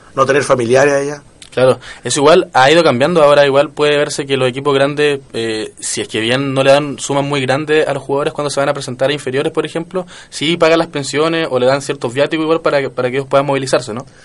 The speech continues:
Speaker 1: Claro, han cambiado muchas las cosas. Ahora existen esa, esos tipos de pensiones que le llaman casas de, casas deportivas, como le llaman ellos. Entonces se hace mucho más fácil para la, para las personas. Obviamente no, no todos los equipos tienen lo mismo, pero hay,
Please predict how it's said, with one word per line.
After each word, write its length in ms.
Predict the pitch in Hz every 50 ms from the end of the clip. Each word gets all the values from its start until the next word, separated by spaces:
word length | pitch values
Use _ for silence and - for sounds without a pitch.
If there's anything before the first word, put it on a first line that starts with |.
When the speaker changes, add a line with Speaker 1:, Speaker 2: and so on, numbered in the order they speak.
| - - -
Speaker 1:
Claro, 260 | - 143 135 135 131
han 80 | 131
cambiado 380 | 131 135 120 127 135 139 135 127
muchas 220 | 123 127 - 139
las 80 | 139 131
cosas. 220 | 135 151 139 147
Ahora 120 | 139 139 135
existen 300 | 123 151 - - 156 156
esa, 420 | - 170 165 165 165 160 160 156 151 - - _ _ - -
esos 180 | 131 151 131
tipos 200 | - 175 160 165
de 80 | 165 147
pensiones 460 | 147 139 127 127 156 160 170 185 180
que 100 | 180 175
le 80 | 175 175
llaman 320 | 180 180 180 180 175 170 - - _ _ - - _ _ _ -
casas 260 | 175 - - 165 143
de, 180 | 151 151 151 - - -
casas 260 | - 156 - 165 143
deportivas, 480 | 143 - 156 - - - 160 156 165 160
como 240 | - 170 165 165
le 60 | 170 170
llaman 240 | 170 170 170 170
ellos. 280 | 170 165 143 127 - - _ _ _ _ _ _ _ _ _ _ - - _ _ _ 151
Entonces 560 | 135 113 113 - - 135 131 123 - - -
se 100 | - 143
hace 160 | 143 - 147
mucho 240 | 135 139 - - 151
más 140 | 151 139 -
fácil 320 | - 165 160 - 180 160
para 240 | - - 160 165 156
la, 300 | 156 147 143 139 131 127 127 - -
para 140 | - 135 139
las 100 | 143 131
personas. 320 | - 135 117 - 170 175 156
Obviamente 340 | 156 160 165 170 165 165
no, 200 | 139 143 147 143
no 180 | 135 139 151 165
todos 140 | 165 165 170
los 80 | 170
equipos 260 | 160 156 175 175 170 175
tienen 220 | 185 170 175 175
lo 80 | 147 160
mismo, 280 | 214 254 240 165 123
pero 300 | - 143 135 131 135 135
hay, 560 | 139 151 165 170 170 170 170 165 160 156 156